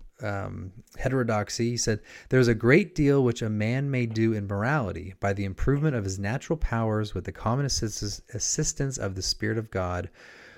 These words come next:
We are here warily to distinguish between the moral powers which belong to the nature of man and the moral image which are connatural to him in his state of integrity." The moral image, usually, typically, like, the image of God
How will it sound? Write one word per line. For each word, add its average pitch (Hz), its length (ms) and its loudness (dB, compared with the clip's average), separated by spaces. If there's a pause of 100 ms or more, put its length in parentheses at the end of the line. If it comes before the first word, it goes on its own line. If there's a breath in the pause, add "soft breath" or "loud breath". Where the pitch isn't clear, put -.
(140 loud breath)
We 120 100 4
are 120 60 8
here 165 220 8
warily 131 400 8
to - 140 0
distinguish 107 680 2
between 98 360 -4
the 92 40 -2
moral 123 300 4
powers 117 460 4
which 101 180 -4
belong 101 280 0
to - 120 -6
the 92 80 -2
nature 113 460 0
of 90 140 -2
man 85 480 -6 (100)
and 101 160 -4
the 95 40 -4
moral 104 440 2
image 92 560 0 (100)
which 107 200 -4
are 98 160 0
connatural 107 840 -4
to 113 260 2
him 90 160 -4
in 95 160 -6
his 95 140 -4
state 92 220 -2
of 87 60 -6
integrity." 87 500 -8 (480 loud breath)
The 117 80 4
moral 117 320 6
image, 110 400 -2
usually, 135 500 -2
typically, 156 440 6
like, 104 180 2
the 104 120 -6
image 110 220 0
of 101 120 -4
God 101 460 0